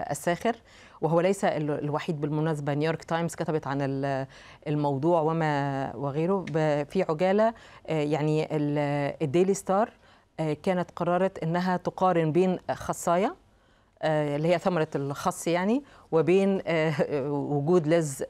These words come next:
تراس في ال-، آه، في من-، في، في منصبها، و-، وكانت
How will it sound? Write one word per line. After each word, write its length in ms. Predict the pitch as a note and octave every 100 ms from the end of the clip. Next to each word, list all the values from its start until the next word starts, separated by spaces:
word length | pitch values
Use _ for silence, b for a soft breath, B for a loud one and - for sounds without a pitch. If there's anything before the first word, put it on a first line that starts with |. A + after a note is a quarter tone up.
| -
تراس 340 | D#3+ D#3+ -
في 380 | - E3+ E3+ D3+
ال-، 500 | C#3+ C#3+ C#3+ C3+ C#3+ B B B B -
آه، 220 | D3+ C#3+
في 260 | C3+ - D#3+
من-، 200 | D3+ D3
في، 540 | - - E3 D#3 D3
في 180 | C#3+ D#3+
منصبها، 680 | D#3 C#3+ C#3+ F3+ F#3 G#3+ A3
و-، 360 | G#3 E3+ E3 D#3 B B
وكانت 440 | D3+ D#3+ F#3 F3+